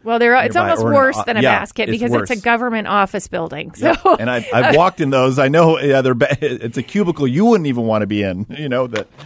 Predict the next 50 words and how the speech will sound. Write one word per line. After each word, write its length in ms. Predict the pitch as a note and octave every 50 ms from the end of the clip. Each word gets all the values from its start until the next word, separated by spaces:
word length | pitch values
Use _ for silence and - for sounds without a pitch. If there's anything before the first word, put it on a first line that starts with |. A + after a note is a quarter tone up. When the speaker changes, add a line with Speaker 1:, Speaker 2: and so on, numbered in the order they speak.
| - - - -
Speaker 2:
and 120 | - A2+
here's 200 | A2 B2 A#2+ G#2
a 40 | G2+
child 260 | - - A#2 G#2 G2+
with 120 | G#2 G2 -
a 40 | G#2
little 160 | G#2+ G#2 F#2+
cot 380 | - - - A#2+ G#2 G2 - -
and 100 | F2+ F2
a 40 | E2+
bed 260 | E2+ F#2+ F#2 F2+ F2
in 80 | E2
there, 240 | D#2+ D#2 D2 D2+ F2 -
right? 240 | F2+ E2+ F2 - - F#3+
Speaker 1:
That's 320 | G#3+ G#3 - - - -
right. 180 | G#3+ G3 F#3+ -
That's 180 | G3+ G3 F#3+
Speaker 2:
Right. 80 | - A3+
Speaker 1:
right. 80 | -
And, 180 | - B3 B3 A#3 -
and 120 | C4+ C4
it's 260 | C#4 C4+ - - - - _
one 260 | - A3 C4 D4+ G4 -
thing 180 | - E4+ C4+
people 480 | A3+ C#4 C4+ A#3 B3+ A#3+ A3+ G#3+ - - _ _ _ _ _ _ _ -
don't 340 | G3 B3 B3 C4+ D#4+ C4+ -
know 400 | A3 A3+ G3+ F#3 F3 E3+ F3 F3 -
about 320 | G3+ F#3+ G#3 F#3+ F3+ -
the 80 | - F#3+
system 640 | - - G#3+ G3 - - - G3+ F#3 F#3 F3+ F3 - _ _ _ _ _ _ _ _ _ _ - _ _ -
is 380 | A#3 A3 G3 F#3+ F#3 F#3 F#3+ - -
that 420 | G3 F#3 A3 G3+ F#3+ F#3 F3 - _ _ _
most 520 | - G#3+ A3+ A3+ A#3 B3 C#4+ F4 - - - -
of 340 | A3+ A3 G#3 G3 F3+ G3+ - _
the 360 | - G3+ F3 G#3+ G3+ F#3+ F3+ - -
kids 340 | - - D4 D4+ D4 B3+ B3
going 300 | - A3 G#3 G3+ G3 G3+
into 300 | - G3+ A3+ A#3 A#3 A3+
foster 420 | - - G#3+ G3+ G#3 - - A#3+
care 340 | - - A3+ G3 F#3 - -
are 220 | G3 G#3+ A#3 B3+
under 300 | - - G3+ F#3 F#3 F3+
five, 380 | - - - F3+ F#3 F3+ F3+ F#3
and 120 | F#3 F#3
most 260 | G3 G#3 B3 B3 -
of 100 | D4+ A#3
those 200 | G3 G#3 G3+ -
are 120 | G#3+ F#3+ - -
under 260 | F#3 F3+ F3 F3+ F3
one. 540 | E3+ F3 F3 E3+ E3+ F3+ F#3+ A3+ D4 E4+